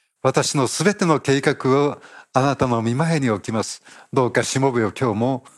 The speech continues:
御用のためにお持ちください。どうか私と共にいましたもうて、すべてのことをあなたにあってなさせてくださいと。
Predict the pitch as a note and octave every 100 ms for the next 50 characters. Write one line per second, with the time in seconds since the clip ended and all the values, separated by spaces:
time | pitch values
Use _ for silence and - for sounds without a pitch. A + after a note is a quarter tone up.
0 | _ - B2+ D#3+ E3 D3 A2 - A2+ A#2+
1 | C3 A2+ B2 A#2 - B2 A2+ A#2+ G#2+ G#2
2 | - - _ _ _ E3 D#3+ - A2+ A2+
3 | - - _ C3+ F3 E3+ - D3+ C#3+ E3
4 | F3 B2+ C3 C#3+ B2+ - E3+ F#3+ - A2
5 | G2 - - - - F#3+ G#3 F3 C3+ A#2
6 | A#2+ E3 C3 G#2 C3 C3+ C3+ B2 A2+ A2+
7 | - - G#2 F#2+ G#2 G2+ F#3+ D#3+ A2+ -
8 | G#2+ - G#2+ - -